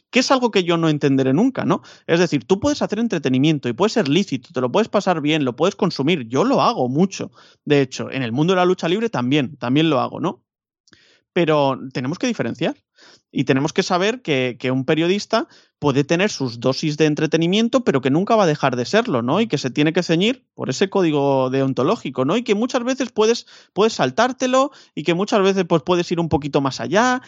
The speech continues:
y que incluso a veces puedes jugar con la broma. Perfecto, ¿no? Pero tú tienes que definirte, ¿no? Entonces, tú no puedes hacer un contenido puramente de entretenimiento. Yo creo que,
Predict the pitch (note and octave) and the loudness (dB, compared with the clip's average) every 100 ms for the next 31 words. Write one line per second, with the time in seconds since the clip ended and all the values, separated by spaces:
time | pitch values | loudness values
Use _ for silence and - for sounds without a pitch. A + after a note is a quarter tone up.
0 | _ - D3+ E3 D#3+ E3 D#3+ D3 - - | _ -8 -2 0 2 2 4 2 0 -12
1 | - D3 F#3 A3 A#3 F#3+ F#3+ - D#3 D#3 | -2 0 2 0 -2 2 0 0 -2 -2
2 | D3 C#3 B2 A#2+ A#2+ B2 _ _ C#3+ C3 | 0 2 2 0 -4 -10 _ _ -4 0
3 | F#3+ F#3+ C3 D#3+ F3+ C3 C#3+ D3 F3 - | -2 -2 -2 -2 -2 -6 -6 -4 -4 -2
4 | D#3 - C3 F3 F3 A#2 C3 - C#3+ D3 | -4 0 0 0 0 -2 -2 -2 0 0
5 | C#3 B2+ - - F3 G3 F3+ F#3 F3 F3 | 0 -4 -4 0 0 2 2 2 2 0
6 | D#3+ E3+ E3 D#3+ D3+ D#3+ D3+ A#2+ D3+ D#3 | -2 -2 0 0 2 0 0 0 0 2
7 | D#3 D3+ D3+ C#3+ C#3 C#3+ D#3 F3+ D#3+ F3+ | 0 0 -2 -2 -2 2 2 2 0 -4
8 | - _ C#3+ B2+ F#3 F3 E3 | -6 _ -8 0 2 2 2